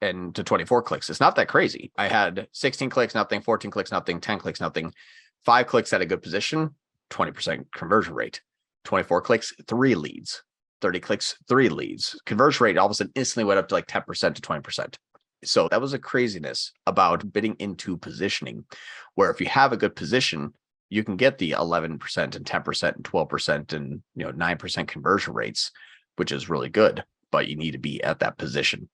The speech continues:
And my position here, the search top impression share, were the high seventies and eighties and nineties.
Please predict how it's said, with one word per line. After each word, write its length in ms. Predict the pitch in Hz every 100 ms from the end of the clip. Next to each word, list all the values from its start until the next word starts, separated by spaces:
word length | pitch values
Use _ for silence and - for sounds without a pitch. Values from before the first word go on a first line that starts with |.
| _ -
And 120 | 80
my 320 | 73 71 69 -
position 460 | 87 95 - 80
here, 420 | - 120 69 53 - _ - - - _ 95
the 340 | 90 82 -
search 420 | - - 87 - -
top 260 | 92 90
impression 420 | 73 - 87 -
share, 380 | 104 113 127 135 _ -
were 400 | 85 82 78 78
the 100 | 76
high 200 | 85 82
seventies 400 | 80 82 80 69
and 80 | 71
eighties 260 | 69 73 76
and 80 |
nineties. 440 | 67 69 - -